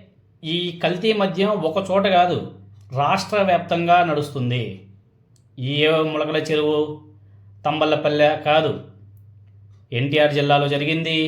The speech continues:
అదేవిధంగా విశాఖపట్నం, అన్ని చోట్ల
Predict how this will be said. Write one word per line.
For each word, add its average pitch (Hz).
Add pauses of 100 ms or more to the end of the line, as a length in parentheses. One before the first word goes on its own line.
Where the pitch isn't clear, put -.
(840)
అదేవిధంగా 143
విశాఖపట్నం, 143 (120)
అన్ని 240
చోట్ల 214